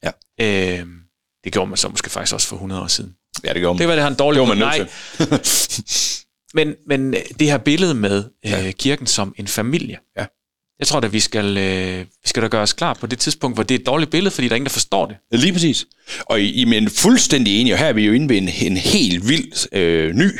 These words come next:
Speaker 1: stor snak, som er vigtig. Fordi, øh, jeg mener jo, nu er jeg, jeg, øh, ah, nu bliver det, det skal ikke blive politisk det her, men, men jeg, jeg har aldrig stemt sådan noget Dansk Folkeparti eller sådan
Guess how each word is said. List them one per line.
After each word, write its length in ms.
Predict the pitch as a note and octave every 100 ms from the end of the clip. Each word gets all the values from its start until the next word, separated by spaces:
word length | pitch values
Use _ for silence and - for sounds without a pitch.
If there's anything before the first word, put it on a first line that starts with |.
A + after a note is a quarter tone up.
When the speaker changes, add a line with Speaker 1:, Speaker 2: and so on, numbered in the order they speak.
| -
Speaker 1:
stor 300 | - - B2+
snak, 280 | F2+ G#2 A2 - - - -
som 140 | - G#2
er 60 |
vigtig. 320 | G#2 - - - - - - -
Fordi, 440 | A#2+ G#2+ A#2 A2 _ _ _ _ _ A2
øh, 760 | G#2 G2 F#2+ F2+ E2+ E2+ -
jeg 120 | B2
mener 300 | D#3 D#3 F#2+
jo, 220 | F#2 F#2 G2+
nu 180 | C3
er 40 | C#3 A#2
jeg, 140 | A#2+
jeg, 200 | A2 A#2+ F#2+ - E2+
øh, 240 | F#2 F2 - -
ah, 120 | D#2 - -
nu 80 | F2+
bliver 240 | F#2 F2 D#2+
det, 160 | G2 - - _
det 80 | E2+
skal 100 | -
ikke 60 | -
blive 120 | G2+
politisk 380 | - G#2+ B2 -
det 80 | F#2+
her, 100 | F2+
men, 200 | F#2 E2+
men 120 | G2+
jeg, 100 | B2 - - G2+
jeg 100 | G2
har 80 | G2
aldrig 220 | A#2 A#2+
stemt 240 | - F#2+
sådan 100 | G2
noget 140 | G2+ F2
Dansk 220 | G2 -
Folkeparti 460 | G#2 G#2+ F2 F2+ D#2+
eller 120 |
sådan 100 | -